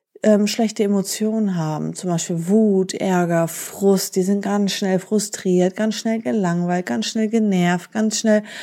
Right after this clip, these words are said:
aggressiv und wütend. Das sind schlechte Gewohnheiten in den Emotionen. Die haben sie nicht unter Kontrolle.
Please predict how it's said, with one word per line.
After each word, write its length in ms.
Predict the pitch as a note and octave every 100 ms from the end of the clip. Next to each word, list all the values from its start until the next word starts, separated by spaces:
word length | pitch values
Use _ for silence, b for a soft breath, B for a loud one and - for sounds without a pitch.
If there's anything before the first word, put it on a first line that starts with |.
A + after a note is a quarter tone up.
| B B
aggressiv 680 | A3+ A3+ G#3 F#3+ - F#3+ F#3
und 180 | G3 F3
wütend. 260 | F#3 F3+
Das 120 | G3+
sind 180 | G#3 A3+ B B
schlechte 440 | - - G#3+ F#3+ F#3+
Gewohnheiten 800 | F3+ F3 F3+ F3+ F3 F3 F#3+ G#3
in 160 | G3+
den 140 | F#3 F#3
Emotionen. 1000 | F#3 F3 E3+ - F#3+ F3 E3+ F3 G#3+ F4 G4+ B B B
Die 140 | - G#3+
haben 160 | F#3+
sie 120 | F3+ F#3
nicht 180 | F3+
unter 180 | F3+ F3+
Kontrolle. 680 | F#3 A3+ A3+ D4 F#3+ D3+ D#3